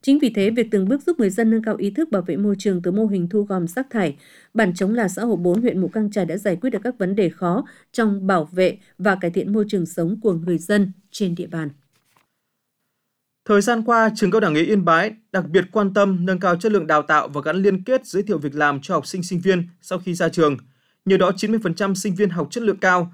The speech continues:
Speaker 2: đã có việc làm ổn định, qua đó giúp các em yên tâm theo học tại trường.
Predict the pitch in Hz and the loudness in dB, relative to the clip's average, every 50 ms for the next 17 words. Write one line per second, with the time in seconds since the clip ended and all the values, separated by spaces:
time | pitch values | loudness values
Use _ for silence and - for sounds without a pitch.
0 | _ _ _ - 196 196 226 196 185 170 160 156 147 139 - - 160 143 139 147 | _ _ _ -12 -6 -4 -2 -2 0 0 0 0 0 0 0 -2 -2 0 2 2
1 | 160 160 - _ _ _ _ _ _ - 185 170 160 160 170 - 233 226 233 202 | 2 2 -2 _ _ _ _ _ _ -4 0 0 0 0 0 -2 -4 -2 -2 -2
2 | 190 185 202 185 175 180 185 180 175 175 - - _ _ - 190 175 160 135 - | 0 2 0 0 2 2 2 2 2 0 -4 -12 _ _ -6 -4 -2 -2 -2 -4
3 | 123 143 - 160 143 135 | -6 -2 0 2 0 0